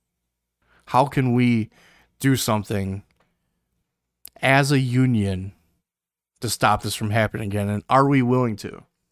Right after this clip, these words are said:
Here's an, I'm gonna end with this extreme hypothetical. I'm gonna present this to you, especially to you if you are a,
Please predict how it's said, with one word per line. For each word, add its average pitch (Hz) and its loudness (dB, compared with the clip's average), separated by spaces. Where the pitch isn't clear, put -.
Here's 160 0
an, 143 -2
I'm 123 -2
gonna 151 0
end 135 0
with 123 0
this 117 -2
extreme 120 -4
hypothetical. 107 -2
I'm 110 -4
gonna 120 0
present 120 -4
this - -8
to - -6
you, 101 -2
especially 127 -2
to 120 2
you 113 2
if 104 -2
you 113 2
are 104 2
a, 101 0